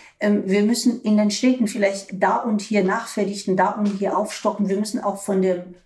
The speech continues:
Wohnflächenbedarf pro Person vielleicht auch mal runterkommen, statistisch betrachtet, so dass am Ende, das ist meine Überzeugung, niemand verzichten muss, aber im Grunde genommen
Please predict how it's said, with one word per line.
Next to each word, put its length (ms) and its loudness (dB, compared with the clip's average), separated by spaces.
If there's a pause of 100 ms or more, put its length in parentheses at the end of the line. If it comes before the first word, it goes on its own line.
(120)
Wohnflächenbedarf 1120 -2
pro 140 -2
Person 500 0
vielleicht 320 -4
auch 160 -6
mal 220 0
runterkommen, 580 -2
statistisch 680 -6
betrachtet, 540 -4 (640)
so 240 0
dass 480 -2
am 240 -2
Ende, 420 2
das 180 -8
ist 140 -12
meine 460 -2
Überzeugung, 760 -2
niemand 420 4
verzichten 640 -2
muss, 340 0 (260)
aber 540 2 (440)
im 200 2
Grunde 280 2
genommen 520 0